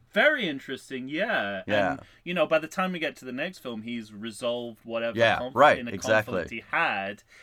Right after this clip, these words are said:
Speaker 1: and it's somewhat, I mean, at least, at least I think, somewhat less interesting.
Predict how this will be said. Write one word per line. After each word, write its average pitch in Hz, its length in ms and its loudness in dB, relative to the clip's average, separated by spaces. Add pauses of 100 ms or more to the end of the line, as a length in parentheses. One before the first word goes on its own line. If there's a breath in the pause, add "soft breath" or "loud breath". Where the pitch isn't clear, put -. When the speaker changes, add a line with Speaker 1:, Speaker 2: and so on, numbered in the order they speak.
Speaker 1:
and 139 140 -4
it's - 120 -12
somewhat, 147 540 0 (220)
I 120 180 -10
mean, 117 220 -8
at 110 100 -12
least, 123 220 -12 (120)
at 123 120 -8
least 123 260 -6
I 113 140 -2
think, 107 240 -12
somewhat 113 360 -10
less 127 360 -2
interesting. 95 680 -14